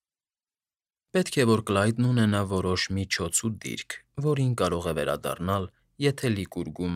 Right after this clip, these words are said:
հաջողության չհասնի։ Այդ շատ կարևոր էր իմանալ ոչ միայն Սոնդրայի ու Ջիլի,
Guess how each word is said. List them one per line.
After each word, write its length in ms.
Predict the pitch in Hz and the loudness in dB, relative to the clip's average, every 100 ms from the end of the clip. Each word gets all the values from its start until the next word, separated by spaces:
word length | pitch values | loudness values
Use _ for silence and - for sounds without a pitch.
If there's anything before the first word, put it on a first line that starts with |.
| - | -6
հաջողության 720 | 110 117 101 90 87 - 67 | -6 -4 -4 -6 -4 -4 -4
չհասնի։ 640 | 69 87 90 - - - - _ _ _ _ _ _ - - - _ - | -8 -8 -8 -6 -6 -10 -20 _ _ _ _ _ _ -20 -20 -20 _ 0
Այդ 260 | 127 117 | 2 4
շատ 300 | - 101 90 | 2 2 0
կարևոր 460 | - 87 90 120 113 | 0 0 2 0 -2
էր 120 | 73 | -2
իմանալ 440 | 82 82 90 95 87 | -2 0 0 0 0
ոչ 180 | 92 92 | -2 -2
միայն 320 | 92 87 87 | -2 -4 2
Սոնդրայի 560 | - 92 90 85 85 85 | 2 2 -4 -2 -2 -2
ու 160 | - 101 | -6 -6
Ջիլի, 380 | 92 80 87 | -4 -2 -2